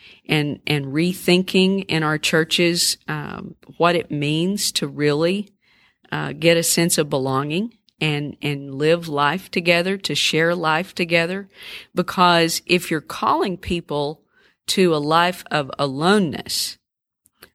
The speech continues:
uh, we're gonna have to do a better job of providing real intimacy and community for people, uh, who don't, don't feel that right now. Um, we were not designed to live by ourselves.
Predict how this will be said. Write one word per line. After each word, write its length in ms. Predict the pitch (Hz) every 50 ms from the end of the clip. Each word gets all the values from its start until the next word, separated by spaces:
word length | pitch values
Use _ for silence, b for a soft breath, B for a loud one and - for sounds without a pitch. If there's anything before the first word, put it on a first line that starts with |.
| _ -
uh, 200 | 156 151 143 139 131
we're 160 | 147 175 202
gonna 200 | 233 262 254 247
have 180 | 233 208 196 -
to 80 | 165
do 180 | 156 165 170 160
a 40 | 143
better 300 | 143 156 160 151 139 120
job 680 | 120 - 143 139 131 139 139 135 117 110 127 - 127 _ _ _ _ _ _ _ _ _ _ _ _ -
of 320 | 147 143 135 131 131 - -
providing 640 | - 156 139 147 151 151 147 151 147 143 139 131 127
real 400 | 143 156 165 165 165 170 170 - -
intimacy 800 | 160 156 165 - - 175 180 180 - - - 185 185 185 180 -
and 220 | - 156 147 135 -
community 760 | - 156 143 143 147 156 160 165 165 165 - - 143 139
for 180 | 139 - - 135
people, 580 | - - 156 143 - - 147 135 135 135 _ b b b b b b b b b b -
uh, 160 | 143 143 143 147
who 140 | - 185 160
don't, 400 | 147 160 165 170 175 165 - - _ _ _ - _ _ _ _ _ - 165
don't 240 | 175 175 175 - -
feel 340 | - - 165 160 165 165 143
that 280 | 135 117 - - - _ -
right 260 | - 135 127 - -
now. 420 | 131 135 131 - - - - - _ _ - -
Um, 440 | 147 147 135 - - - - - _ _ _ _ _ _ _ b b b b b b b b b b b _ _ _ _ _ _ -
we 220 | - 180 185 196
were 140 | 190 170 160
not 240 | 170 165 - - 165
designed 600 | 160 143 135 151 147 147 143 139 135 127 123 -
to 120 | - - 135
live 440 | 131 135 147 143 135 107 - - -
by 200 | - 139 139 139
ourselves. 800 | 135 135 - - - 139 135 143 - - - - - - -